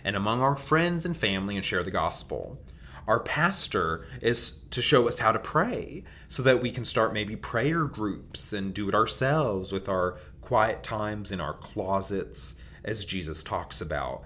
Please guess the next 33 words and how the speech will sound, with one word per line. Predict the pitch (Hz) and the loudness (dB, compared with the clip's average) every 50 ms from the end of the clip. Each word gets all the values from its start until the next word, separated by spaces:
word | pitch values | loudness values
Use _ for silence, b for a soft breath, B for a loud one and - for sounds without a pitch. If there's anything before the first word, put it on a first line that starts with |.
| B B B B | B B B B
Our | - - - | 0 0 0
pastor | - - 143 151 185 190 - - - 127 | 2 2 2 2 4 2 2 2 4 2
is | 117 - | 2 2
supposed | - 139 - 135 131 120 - | -2 -2 -2 0 0 0 -2
to | 110 | -2
show | - - 123 120 117 113 | 0 2 4 4 6 4
us | 110 110 - B B B B B B | 4 2 0 B B B B B B
how | - - 147 139 | -4 0 0 2
to | 131 139 | 2 0
counsel | 139 - - 117 110 120 127 127 - - - - 87 62 57 B B B B B | -2 -4 -4 -2 -2 -2 0 0 0 0 2 2 0 -2 -2 B B B B B
so | - - - | -6 -2 2
that | 120 127 | 4 4
we | 123 131 143 143 | 6 4 2 2
can | - - 156 139 | 2 0 2 4
go | 139 123 120 | 4 4 4
help | 123 - - 151 180 - - - | 4 4 4 4 2 2 0 -4
people | - - 117 - - 95 95 92 | -6 -6 -6 -4 -4 -4 -4 -4
heal | - - 156 160 165 143 117 101 98 101 | -4 -6 -4 -2 2 2 4 4 4 2
in | - 110 110 | 0 0 0
our | 107 101 98 90 95 | 2 2 2 2 2
own | 101 101 101 104 101 92 | 2 0 -2 -2 -4 -6
personal | - - 92 90 90 - - - 85 85 | -6 -4 -4 -4 -4 -4 -4 -4 -4 -2
lives. | 87 98 107 98 82 - - - - - - - - B B B B B B | 0 0 0 0 0 -4 -6 -10 -12 -8 -6 -6 -6 B B B B B B
Now, | 120 120 123 110 98 92 90 85 82 80 B B B B B B B B | 0 4 4 4 4 4 2 0 -2 -4 B B B B B B B B
that's | - 127 147 160 156 - | 0 2 2 2 2 2
a | 127 110 | 0 0
lot | 98 92 95 101 101 90 92 95 - - | 0 0 2 2 2 2 2 0 -2 -2
for | - 117 | 0 2
our | 107 98 95 | 4 4 4
local | 98 101 98 101 - 95 | 2 0 0 -2 -4 -6
pastor | - - - 92 87 - - - - 90 | -6 -2 -2 0 0 -2 -2 -4 -6 -6
to | 78 - 95 | -6 -6 -6
do. | 85 92 90 80 - - - - | -4 -4 -6 -6 -6 -10 -12 -14